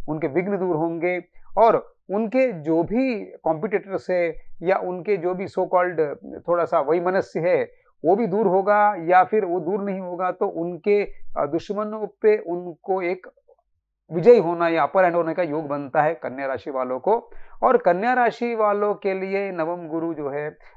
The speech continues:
अ, उनके पत्नी के लिए अच्छा रहेगा, कामकाज में बढ़ोतरी रहेगा, कामकाज में अच्छा उनको फायदा मिलेगा, उनके बच्चों को अच्छा होगा, बच्चों के वजह से कन्या राशि वालों को अच्छा होगा।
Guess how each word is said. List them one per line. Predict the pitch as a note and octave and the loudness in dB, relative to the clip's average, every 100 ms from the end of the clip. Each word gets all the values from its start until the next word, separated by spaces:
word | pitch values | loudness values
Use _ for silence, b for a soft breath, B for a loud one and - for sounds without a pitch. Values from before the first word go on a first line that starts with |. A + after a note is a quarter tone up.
| - | -6
अ, | D3+ C#3 D3 | 2 2 2
उनके | D3+ F3+ | -2 -4
पत्नी | F#3 D3+ E3+ | -4 -6 -4
के | E3+ E3 | -2 0
लिए | E3 | 0
अच्छा | D3 - C#3+ | -4 -4 -4
रहेगा, | C#3 C3+ B2+ C3 | -2 -2 -2 -2
कामकाज | C3 C3 D3+ D#3+ D#3 | -2 -4 0 -2 -2
में | F#3 | -4
बढ़ोतरी | C3+ C#3 C3+ C#3 | -6 -6 -6 -8
रहेगा, | C3+ C3+ C3+ | -6 -6 -4
कामकाज | C3 C#3 D3 D3+ C#3 | -2 -2 -2 -4 -2
में | E3 b b b | -4 b b b
अच्छा | D#3 - - G#3+ | -4 -4 0 0
उनको | F3+ E3+ D#3+ F3 | 2 -4 -4 -4
फायदा | B2+ B2+ D#3 | -2 -2 -4
मिलेगा, | D3 C#3 C3+ C#3+ | -4 -4 -2 -2
उनके | D3+ D#3+ G#3 | -4 -2 -2
बच्चों | D3 D3+ - A3 | 0 -2 4 4
को | G#3+ | 6
अच्छा | G#3 E3 - | 4 2 0
होगा, | D3 C#3 C#3+ | 2 4 2
बच्चों | C3+ D3+ G#3 | 0 -2 0
के | G3 | 0
वजह | F#3 E3+ | 0 0
से | B2+ A#3 | 4 2
कन्या | - - - F3 G3+ | 2 -6 0 0 2
राशि | A3+ G3+ A3+ | 4 4 2
वालों | G3 E3+ F3+ | 2 2 2
को | A3 | 2
अच्छा | A3 - - | -2 -2 -2
होगा। | D3 C3+ C3 D3 C#3+ | -2 -2 0 0 0